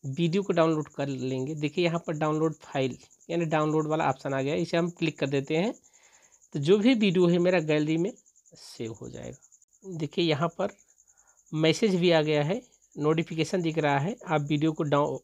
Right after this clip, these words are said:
ओपन करके प्ले कर सकते हैं। तो यहाँ पर हम वीडियो को ओपन करके प्ले करके चेक कर लेते हैं मेरा अच्छे तरीके से बना हुआ है कि नहीं बना हुआ है। यहाँ से हम वीडियो को ओपन कर लिए।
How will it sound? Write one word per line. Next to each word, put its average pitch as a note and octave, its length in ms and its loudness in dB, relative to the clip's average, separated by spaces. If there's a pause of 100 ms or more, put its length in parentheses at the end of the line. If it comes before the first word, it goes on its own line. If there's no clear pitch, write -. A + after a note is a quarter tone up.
(140)
ओपन D3+ 240 -2
करके D3 400 -2
प्ले C3+ 220 -4
कर A#2 160 -6
सकते - 300 -14
हैं। D3 160 -6
तो - 840 -14
यहाँ F3 180 2
पर G3+ 140 -4
हम G#3 120 4
वीडियो E3+ 340 2
को A#3 200 -2 (420)
ओपन E3+ 280 0
करके F3 340 -2 (680)
प्ले G#3 140 4
करके F#3+ 300 -4
चेक - 280 -8
कर C#3 80 -4
लेते C3+ 300 -2
हैं D#3 80 -4
मेरा E3+ 160 -2
अच्छे D3+ 260 -6
तरीके D3 340 0
से G3 140 -6 (100)
बना C#3+ 180 -2
हुआ C#3 240 -2
है D#3+ 120 -4 (420)
कि C3 60 -10
नहीं B2+ 140 -4
बना B2 220 -4
हुआ D3 300 -6
है। F3 100 -10 (800)
यहाँ D#3+ 120 -2
से F#3 120 -2
हम F3+ 140 0
वीडियो D3+ 260 0
को D3+ 140 -6 (120)
ओपन C3+ 220 -6
कर C3 120 -8
लिए। E3 220 -4